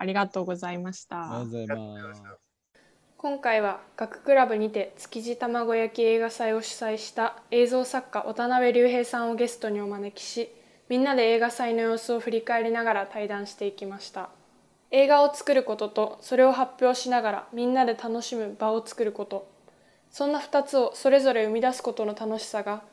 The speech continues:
Speaker 1: 今回の対談から改めて伝わってくるような感覚がありました。スマホと自分の頭があれば映画なんて簡単に撮れる。気負いせず身の回りにあるものを使ってどんどんチャレンジしていってほしいと思うし、それを映画祭に出してくれたら嬉しいなと思います。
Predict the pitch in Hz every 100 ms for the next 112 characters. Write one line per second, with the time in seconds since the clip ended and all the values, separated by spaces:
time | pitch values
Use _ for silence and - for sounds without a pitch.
0 | _ _ - 285 254 220 214 226 214 214
1 | 214 214 214 226 247 240 214 208 - 226
2 | 226 226 226 240 226 196 196 - 196 196
3 | 190 196 190 190 190 - - - - _
4 | _ _ _ - 277 302 302 285 285 294
5 | 294 285 294 285 247 214 202 196 202 -
6 | - 247 262 262 247 202 226 214 220 214
7 | 214 220 208 196 - _ _ - - 262
8 | 269 269 277 226 202 233 240 262 262 262
9 | 262 262 240 220 208 208 - 220 226 240
10 | 247 226 214 226 226 214 214 - 226 220
11 | 220 208 - 214 208 196 196 196 196 214
12 | 202 - - _ - 269 277 277 269 269
13 | 269 262 269 262 240 226 214 214 208 208
14 | 214 220 208 202 196 196 196 196 196 -
15 | -